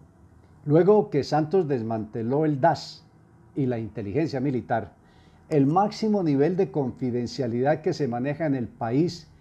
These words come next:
es el de discreción personal. Hoy, todo secreto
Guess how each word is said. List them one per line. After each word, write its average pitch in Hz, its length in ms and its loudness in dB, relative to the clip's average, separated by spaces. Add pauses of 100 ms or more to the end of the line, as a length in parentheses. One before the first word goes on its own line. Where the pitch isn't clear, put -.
es 139 220 -2
el 143 160 -2
de 123 320 -4
discreción 147 880 0
personal. 98 500 -10 (1000)
Hoy, 160 300 2 (540)
todo 170 380 0
secreto 131 800 -2